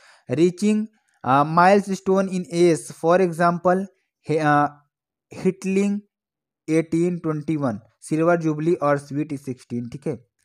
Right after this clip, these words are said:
अब देखिए, is a great birthday to celebrate, it packs all that magical speciality which a normal year doesn't,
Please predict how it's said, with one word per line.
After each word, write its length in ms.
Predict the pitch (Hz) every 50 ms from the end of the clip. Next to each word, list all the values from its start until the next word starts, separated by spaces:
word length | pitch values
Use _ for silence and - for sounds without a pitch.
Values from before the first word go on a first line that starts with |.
| _ _ _ _ -
अब 100 | 139 143
देखिए, 300 | 143 135 120 - 123 117 - _ _ _ _ _ _ _ _ _ 185 190 202
is 100 | 190 208
a 140 | 208 185 165
great 320 | 160 160 160 170 196 185 190 185 180
birthday 440 | 180 175 170 - 160 156 160 165 170 165 -
to 100 | 156 147 160
celebrate, 500 | 151 147 147 143 135 135 143 147 156 151 - - 156
it 100 | 147 - - - _ -
packs 300 | 139 151 160 - - - - -
all 200 | 131 135 135 131
that 240 | 139 143 147 143 135 131
magical 560 | 127 127 127 123 127 139 143 139 156 156 156 165 - _ _ _ _ _ - -
speciality 840 | 143 143 - _ 156 143 139 143 143 147 151 151 151 - 175 165 127 110
which 200 | 139 165 165 - - - 139
a 60 | 139
normal 460 | 139 131 131 131 135 143 151 160 151 135 127
year 140 | 131 139 139 139 _ - 110 117
doesn't, 380 | 123 123 123 139 147 151 156